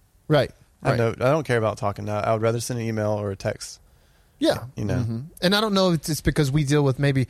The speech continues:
Speaker 1: people a little bit older than us. I feel like the people younger than us, I think they're gonna be s-, fine with not talking to people.
Speaker 2: Yeah, I think they are too.
Speaker 1: But right now, we're still in a strange kinda, right in the middle.
Speaker 2: Yeah, so hiring her, that was awesome for us because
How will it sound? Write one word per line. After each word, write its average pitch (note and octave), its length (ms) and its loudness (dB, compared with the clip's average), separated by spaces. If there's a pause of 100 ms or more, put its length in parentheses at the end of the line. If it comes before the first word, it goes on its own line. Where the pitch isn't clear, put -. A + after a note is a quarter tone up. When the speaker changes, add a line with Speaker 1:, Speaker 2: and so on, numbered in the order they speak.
(400)
Speaker 1:
people D#3 280 2
a B2+ 60 4
little C3+ 160 4
bit A#2+ 140 2
older E3 320 4
than D3+ 180 2
us. C#3+ 260 2 (220)
I C#3 60 -2
feel B3+ 160 2
like G#3+ 140 2
the D#3+ 80 0
people D3 280 2
younger D#3 400 2
than A2 180 2
us, - 460 -6 (1080)
I C#3 60 -8
think F3 220 -4
they're D3+ 80 2
gonna C3 120 0
be A#2 60 -2
s-, - 300 -6
fine F3 440 0
with A#2 120 0
not - 160 -6
talking G2 300 -8
to - 40 -14
people. - 380 -12
Speaker 2:
Yeah, G2+ 260 0 (240)
I B2+ 80 -2
think A2 140 -2
they G2+ 80 -2
are F#2+ 100 -2
too. D3 120 -6
Speaker 1:
But C#3+ 200 0
right F3 180 2
now, D#3+ 220 0
we're B2 100 0
still D3 380 0
in A2+ 80 0
a G#2 60 -2
strange B2+ 440 -2
kinda, G#2 300 -2 (640)
right F#3 220 -2
in F3 60 -4
the C#3+ 60 -2
middle. B2 440 2 (520)
Speaker 2:
Yeah, D#3 140 2
so C#3+ 140 0
hiring G#3 260 0
her, C#3 220 -2
that F#3 120 0
was C3+ 120 -4
awesome G#2+ 300 -4
for G#2 100 -6
us G2+ 100 -4
because A2+ 380 -6